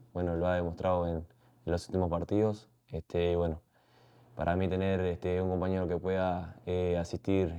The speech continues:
en ese, en los momentos, este, claves es importante para, bueno, para, para un jugador que,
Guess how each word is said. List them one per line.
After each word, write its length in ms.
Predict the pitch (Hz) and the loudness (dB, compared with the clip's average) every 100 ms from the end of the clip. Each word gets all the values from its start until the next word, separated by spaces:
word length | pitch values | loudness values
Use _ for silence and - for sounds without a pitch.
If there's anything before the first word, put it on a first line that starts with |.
| - | -6
en 180 | 85 90 | -2 -2
ese, 360 | 90 90 87 | 0 0 0
en 100 | 85 | 0
los 80 | 87 | 0
momentos, 680 | 90 95 92 92 85 - - - | 0 0 2 0 0 -6 -16 -14
este, 240 | - - | -8 -6
claves 480 | 95 101 104 95 92 | 0 2 2 0 -2
es 240 | 92 - | -4 -4
importante 560 | 85 80 85 98 95 90 | -4 -4 -2 0 0 0
para, 280 | 87 82 82 | 0 0 0
bueno, 260 | 85 80 | -2 -4
para, 540 | 80 82 82 82 78 - - - - - - - | -4 -4 -2 -2 -4 -8 -18 -20 -20 -20 -20 -12
para 300 | - 85 87 | -4 0 0
un 360 | 92 92 92 85 | 2 0 -2 -4
jugador 320 | - 90 90 | 0 0 2
que, 440 | 87 87 82 82 | 0 0 0 -4